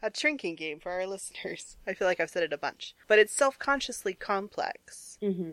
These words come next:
Speaker 1: without being
Speaker 2: Tortured?
Speaker 1: Yeah, and without being an incredibly complex and improbable mystery the way that Whose Body kind of is.
Speaker 2: Mm-hmm.
Speaker 1: Like,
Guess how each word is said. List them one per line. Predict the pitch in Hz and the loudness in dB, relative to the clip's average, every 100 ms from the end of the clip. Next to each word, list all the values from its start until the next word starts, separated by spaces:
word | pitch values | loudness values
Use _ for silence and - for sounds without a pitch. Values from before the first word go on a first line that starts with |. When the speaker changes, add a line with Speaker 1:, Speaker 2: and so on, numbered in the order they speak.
| 165 | -6
Speaker 1:
without | 185 185 202 196 190 190 214 - - _ - 165 - | -2 0 2 4 6 4 0 -8 -12 _ -20 -16 -6
being | 202 190 175 165 160 160 - _ - - | 0 2 2 2 -4 -10 -16 _ -20 -10
Speaker 2:
Tortured? | - 190 - 262 302 - - | -2 -2 0 -2 -2 -6 -20
Speaker 1:
Yeah, | - 262 269 190 160 151 - | -10 -4 0 2 0 -2 -2
and | 240 247 | -4 -4
without | 262 339 294 - - | -6 -4 -6 -6 -6
being | 269 262 233 220 196 - _ - | 0 2 2 2 -4 -10 _ -4
an | 196 | 0
incredibly | 190 - - - 302 285 214 208 196 _ | 0 -4 -12 -2 2 2 4 2 0 _
complex | - - 196 190 190 180 - | -8 0 0 0 -6 -4 -6
and | 175 | -4
improbable | 165 - - 175 170 160 165 151 139 - | -4 -4 0 2 4 4 6 6 4 0
mystery | 185 170 - 175 165 156 | 2 2 2 4 4 4
the | 156 | 2
way | 151 147 | 2 2
that | 147 | 2
Whose | 143 147 - | 0 -8 -2
Body | 139 143 | 0 0
kind | 139 143 151 | 0 -4 -4
of | 156 | -2
is. | - - - - - | -4 -4 -10 -14 -8
Speaker 2:
Mm-hmm. | 214 196 180 165 160 | -4 -2 -2 -2 -4
Speaker 1:
Like, | - - | -6 -8